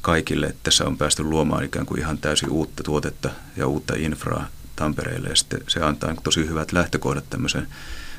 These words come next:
tuotteen suunnittelulle. Elikkä on voitu kuunnella kaupunkilaisia ja, ja erilaisia käyttäjäryhmiä ja tavallaan muokata sitä suunnittelua tämän käyttäjäpalautteen prosessin aikana tullun pal-, tulleen palautteen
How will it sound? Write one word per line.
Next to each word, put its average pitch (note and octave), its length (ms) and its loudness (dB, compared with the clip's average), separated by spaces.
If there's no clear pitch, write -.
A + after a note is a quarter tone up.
tuotteen D2 380 2
suunnittelulle. C#2+ 640 2
Elikkä C#2 260 -2
on D2 120 0
voitu C#2+ 280 2
kuunnella C#2+ 400 0
kaupunkilaisia - 840 2
ja, - 100 2
ja A#2+ 140 0
erilaisia C#2+ 520 2
käyttäjäryhmiä - 840 0
ja D#2 120 -2
tavallaan D2 380 -2
muokata C#2 360 0
sitä - 340 0
suunnittelua C#2+ 580 0
tämän - 260 -2
käyttäjäpalautteen C#2+ 1000 0
prosessin D#2+ 380 4
aikana D2 340 0
tullun - 260 -4
pal-, C#2 240 -2
tulleen D2+ 320 0
palautteen D2 560 0